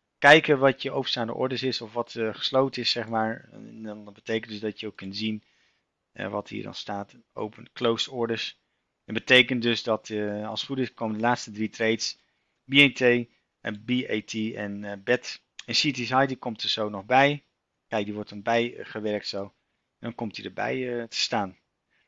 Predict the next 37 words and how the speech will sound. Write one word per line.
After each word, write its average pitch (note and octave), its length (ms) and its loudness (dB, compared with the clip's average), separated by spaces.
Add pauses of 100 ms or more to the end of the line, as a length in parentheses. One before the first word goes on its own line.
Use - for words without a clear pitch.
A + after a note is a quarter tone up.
(540)
Dan C#3 140 2
ga D3 160 8
ik C#3 120 4
dus C3+ 140 0
naar, B2+ 260 -6
terug B2 200 -6
naar A2+ 120 -2
mijn G#2 140 -6
wallet. - 500 -2 (720)
Kijk, A#2 180 2
daar - 80 -2
staat G#2+ 240 -4
hij D3 80 -6
ook D3 100 -4
bij, B2+ 160 2
de A#2+ 100 -2
bovenste A#2+ 420 2
drie. G#2+ 320 -2 (1040)
Een A#2 100 -6
kind F#3+ 220 4
kan C#3+ 140 4
de C3+ 60 4
was F3 260 8
doen. F#3 280 0 (220)
Ga D3 240 8
je C3+ 120 8
naar A#2+ 160 4
wallets, C#3 400 2
dan C3 140 2
zie C3+ 180 2
je B2 100 2
je G#2+ 300 2 (120)
portefeuille, D3 540 -2
eh, A#2 160 -6 (120)
portfolio, E3 540 4
je B2 120 -8
portefeuille. D3+ 680 2